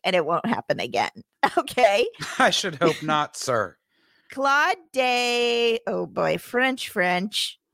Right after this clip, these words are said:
Speaker 1: de Bellefille? Fi-, fi-, uh, I'm sorry, Claude. I apologize. A legislator for the opposition, Bloc Québécois. <laughs> Oh,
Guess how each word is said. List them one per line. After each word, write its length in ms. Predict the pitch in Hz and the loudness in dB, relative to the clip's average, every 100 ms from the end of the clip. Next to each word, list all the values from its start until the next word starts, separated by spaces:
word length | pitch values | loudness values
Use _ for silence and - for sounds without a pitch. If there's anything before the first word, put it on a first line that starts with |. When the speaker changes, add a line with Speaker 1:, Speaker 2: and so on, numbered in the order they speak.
| - 190 | -16 -2
Speaker 1:
de 180 | 214 | 0
Bellefille? 1040 | 190 196 202 226 240 - 240 208 233 330 415 587 640 _ _ _ _ - | 0 0 0 0 -2 -6 -4 -2 0 0 2 0 -2 _ _ _ _ -18
Fi-, 280 | 156 254 123 | -2 2 2
fi-, 520 | - 175 185 269 392 494 539 554 _ _ - - | 0 -2 -2 0 -2 2 2 0 _ _ -12 0
uh, 80 | 226 - _ - | 0 0 _ -4
I'm 120 | 202 | -2
sorry, 380 | 185 - 165 185 - - - | 0 2 2 0 -2 -14 -6
Claude. 360 | 190 175 170 185 _ - | 0 2 0 -6 _ -2
I 100 | 180 | 0
apologize. 640 | 180 208 - 208 - 180 - | 2 0 0 2 0 0 -2
A 60 | 214 | 2
legislator 720 | 226 254 262 - 196 190 190 | 2 0 -4 -2 0 2 0
for 180 | - 185 | 0 0
the 180 | 180 - 190 | 2 2 0
opposition, 840 | 202 185 202 208 - 160 151 214 - - - - - | 0 -2 -2 -2 2 0 2 -2 -4 -20 -20 -20 -12
Bloc 520 | 208 214 233 - - _ - | 0 2 2 -4 -20 _ 0
Québécois. 1000 | 220 202 214 202 240 - 233 262 330 - | 4 4 2 -2 -2 0 0 2 -2 -6
<laughs> 40 | _ _ _ | _ _ _
Oh, 80 | - | 2